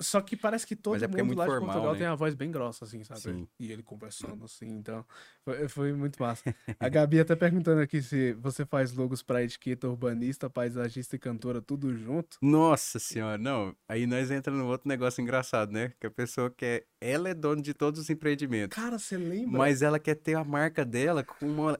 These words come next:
Speaker 2: elemento de cada coisa. E aí fica, cara, é muito,
Speaker 1: Você lembra
Speaker 2: é muito
Speaker 1: quando
Speaker 2: bizarro,
Speaker 1: o
Speaker 2: porque, tipo assim,
Speaker 1: Você lembra quando
Speaker 2: o Mark
Speaker 1: empresário
Speaker 2: Zuckerberg é dono de tudo, não é?
Speaker 1: Sim.
Speaker 2: Mas o Facebook tem um logo,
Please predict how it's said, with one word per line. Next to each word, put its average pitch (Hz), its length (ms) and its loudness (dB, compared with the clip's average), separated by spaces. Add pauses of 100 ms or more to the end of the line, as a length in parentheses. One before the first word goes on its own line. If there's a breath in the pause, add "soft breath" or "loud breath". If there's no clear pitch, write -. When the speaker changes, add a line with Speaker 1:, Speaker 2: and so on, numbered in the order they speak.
Speaker 2:
elemento 151 460 4
de 160 60 -4
cada 165 300 -2
coisa. 151 440 -2
E 113 160 0
aí 131 180 4
fica, - 320 -8 (160)
cara, 208 200 6
é 107 40 0
muito, 110 200 -4 (200)
Speaker 1:
Você 110 280 -2
lembra 180 200 2
Speaker 2:
é - 20 4
muito 160 120 6
Speaker 1:
quando 160 80 4
Speaker 2:
bizarro, 160 420 6
Speaker 1:
o - 20 -8
Speaker 2:
porque, 139 240 0
tipo - 180 -6
assim, 151 300 0 (260)
Speaker 1:
Você - 140 -2
lembra 208 140 0
quando 190 140 2
Speaker 2:
o 190 40 6
Mark 156 180 10
Speaker 1:
empresário 156 260 8
Speaker 2:
Zuckerberg 165 440 4
é 175 80 2
dono 160 260 4
de 180 140 -12
tudo, 165 320 0
não 123 100 2
é? 190 100 2
Speaker 1:
Sim. 185 380 4 (100)
Speaker 2:
Mas 135 220 6
o 123 40 2
Facebook 123 540 0
tem 175 160 4
um 139 140 2
logo, 185 440 0